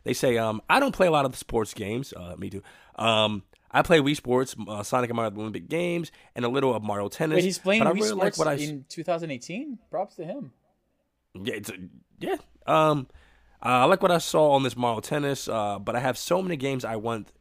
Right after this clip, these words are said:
Speaker 1: to play when I get my Switch that I'll probably forget about this game. Um, you, you shouldn't. This game's gonna be freaking incredible.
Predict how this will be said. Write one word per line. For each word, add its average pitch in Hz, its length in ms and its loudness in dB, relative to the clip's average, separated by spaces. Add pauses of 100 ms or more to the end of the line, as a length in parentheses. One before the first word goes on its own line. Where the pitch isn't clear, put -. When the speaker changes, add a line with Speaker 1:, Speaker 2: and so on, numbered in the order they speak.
(160)
Speaker 1:
to - 120 -8
play 151 440 -2 (180)
when 110 100 -2
I 113 40 0
get 110 120 -4
my 104 120 -6
Switch 131 340 -4
that - 100 -4
I'll 101 80 -8
probably 104 340 -8
forget 107 480 -4
about 95 280 -10
this 98 140 -12
game. 95 340 -8 (220)
Um, 87 420 -10
you, 120 100 -4
you 143 180 0
shouldn't. 120 360 2
This 120 140 -2
game's 113 240 0
gonna 110 140 -4
be 104 120 -6
freaking 101 220 -8
incredible. 123 420 -4